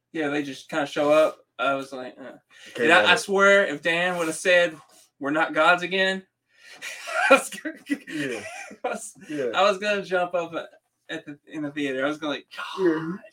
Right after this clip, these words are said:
Speaker 2: he, he struggled with what to say,
Speaker 1: Yeah, he
Speaker 2: actually.
Speaker 1: did struggle. I like that. That was, that was funny. Uh, but I really love the new cast. I look
Speaker 2: I
Speaker 1: forward
Speaker 2: felt,
Speaker 1: to the new sequel.
Speaker 2: I felt Bill Murray was a little flat for me.
Speaker 1: That's Bill.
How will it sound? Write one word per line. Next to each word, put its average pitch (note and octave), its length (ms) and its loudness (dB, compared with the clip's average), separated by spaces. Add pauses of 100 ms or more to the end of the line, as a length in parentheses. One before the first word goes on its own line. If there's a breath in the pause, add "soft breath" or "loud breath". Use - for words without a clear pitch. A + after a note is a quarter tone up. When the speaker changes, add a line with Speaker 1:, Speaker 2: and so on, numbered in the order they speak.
(180)
Speaker 2:
he, F#3 60 -6
he F3 40 -8
struggled F3 480 4
with C3 200 -2
what C3 180 -2
to A2+ 100 -12
say, A#2+ 200 -2
Speaker 1:
Yeah, C#3 80 2
he D3+ 60 2 (100)
Speaker 2:
actually. F3+ 140 0
Speaker 1:
did - 120 4
struggle. D#3+ 400 -2
I D#3+ 220 -2
like G3 240 2
that. F3 100 0
That D#3+ 100 0
was, - 120 -8
that F#3 120 -4
was F3+ 120 -8
funny. D3 380 -8
Uh, C3 280 -2 (600)
but D#3 240 -4
I G#3 100 4
really F3+ 240 -2
love D3+ 160 -4
the C#3+ 60 -8
new C#3 120 -6
cast. C#3+ 440 -6
I D3+ 60 -8
look E3 160 -8
Speaker 2:
I F#3 40 -6
Speaker 1:
forward D#3+ 160 0
Speaker 2:
felt, D#3 140 4
Speaker 1:
to C#3+ 60 -8
the C#3+ 80 -12
new C#3 140 -8
sequel. B2+ 480 -14
Speaker 2:
I - 100 -4
felt D3+ 180 0
Bill C#3 160 -2
Murray C3 340 2
was G#2+ 300 -10
a G#2 40 -20
little G#2+ 180 -8
flat G2+ 300 -12 (140)
for G2+ 180 -20
me. G2 120 -20 (440)
Speaker 1:
That's - 200 -8
Bill. C#3+ 360 -2